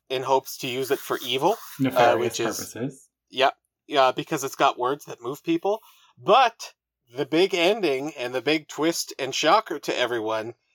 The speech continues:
Speaker 1: is that we find out that at the end, uh, it's in, when the bombs went off, a lot of people went blind,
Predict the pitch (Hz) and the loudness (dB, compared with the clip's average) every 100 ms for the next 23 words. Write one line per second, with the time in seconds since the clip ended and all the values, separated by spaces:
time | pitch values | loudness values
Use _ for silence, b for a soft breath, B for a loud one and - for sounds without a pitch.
0 | _ _ - 127 131 135 139 - 156 156 | _ _ -4 0 2 2 -2 0 0 2
1 | 151 151 139 143 143 139 143 139 131 113 | 2 2 0 -2 -4 -2 2 2 -2 -12
2 | - 127 120 110 - 135 - - - _ | -2 4 4 2 -2 -6 -6 -10 -12 _
3 | 139 135 123 113 _ _ 135 147 143 127 | -4 -4 -6 -16 _ _ -2 0 2 4
4 | 151 180 160 151 147 143 143 131 143 156 | 6 4 2 0 2 2 2 4 4 2
5 | 156 151 135 135 127 143 147 120 120 | -8 -6 -4 -4 2 4 4 0 -8